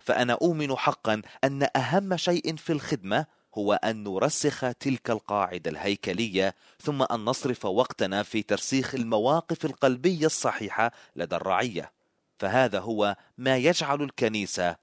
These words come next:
عروساً جميلة، وهذا هو ما يبني الكنيسة إلى قياس قامة ملء يسوع المسيح. وقد تأملنا في العديد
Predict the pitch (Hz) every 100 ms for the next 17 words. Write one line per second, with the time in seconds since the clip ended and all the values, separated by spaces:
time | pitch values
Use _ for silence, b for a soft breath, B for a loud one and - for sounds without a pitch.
0 | _ - 90 127 156 - 135 117 95 95
1 | 80 71 69 - _ _ _ _ _ _
2 | 208 160 226 156 113 139 120 110 107 -
3 | - 120 107 123 104 87 - 92 127 -
4 | 92 - 113 98 90 101 101 113 - -
5 | 107 101 87 - 85 110 104 92 87 78
6 | - 82 92 107 - 123 - - _ _
7 | _ _ _ - 98 - - 87 104 110
8 | 87 101 80 82 104 107 104